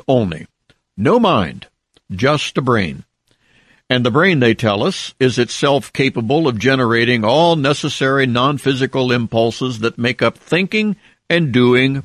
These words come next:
by human beings. According to these highly credentialed neuroscientists, neurosurgeons, brain analysts, we can kiss the outdated concept of the mind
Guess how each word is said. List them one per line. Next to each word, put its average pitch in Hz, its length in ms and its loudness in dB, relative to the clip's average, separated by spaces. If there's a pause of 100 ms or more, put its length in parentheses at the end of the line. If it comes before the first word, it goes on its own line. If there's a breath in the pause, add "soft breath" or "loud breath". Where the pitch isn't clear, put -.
by 131 160 2
human 117 360 0
beings. 90 540 -4 (1200 soft breath)
According 240 340 2
to 139 100 0
these 139 340 0
highly 147 440 0
credentialed 123 640 0
neuroscientists, 151 1300 2
neurosurgeons, 147 1200 2
brain 139 420 2
analysts, 151 800 -2 (580)
we 147 160 0
can 104 240 -4
kiss - 320 -2
the 123 180 0
outdated 139 600 0
concept 139 600 0
of 104 120 0
the 107 100 0
mind 123 580 2